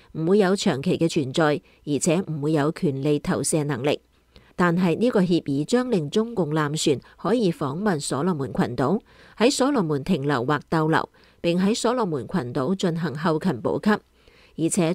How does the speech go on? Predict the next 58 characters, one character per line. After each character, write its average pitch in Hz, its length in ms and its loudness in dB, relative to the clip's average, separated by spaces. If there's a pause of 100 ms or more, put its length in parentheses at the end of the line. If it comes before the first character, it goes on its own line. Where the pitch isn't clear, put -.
中 277 160 -2
共 175 180 0
軍 233 220 0
隊 180 160 2
可 190 200 -2
能 196 140 -2
會 123 140 -4
被 139 240 0
調 151 240 2
到 156 220 0
所 139 260 -2
羅 180 140 2
門 151 200 -2 (280)
嚟 156 220 0
保 147 100 0
護 202 260 2
中 269 220 -4
國 214 100 4
人 151 240 2
員 135 220 2 (240)
同 151 200 -2
所 151 220 0
羅 226 140 2
門 139 200 -4
重 143 240 -4
大 143 220 -2
項 147 240 -4
目 147 100 0
嘅 143 120 -4
安 190 200 0
全。 190 280 2 (500)
人 160 140 -2
們 151 200 -2
擔 240 180 0
心， 277 240 -2 (260)
如 147 140 -2
果 156 160 2
中 254 240 -2
共 175 160 2
喺 175 200 0
所 190 200 0
羅 202 100 2
門 135 240 -4
群 135 220 -4
島 151 240 0
建 156 180 -2
立 147 40 0
咗 139 280 -2
軍 190 140 2
事 180 240 0
基 175 180 2
地， 143 300 4 (320)
將 277 260 -2
令 160 220 0
中 226 240 -2
共 151 240 -2
軍 202 220 0
艦 175 200 2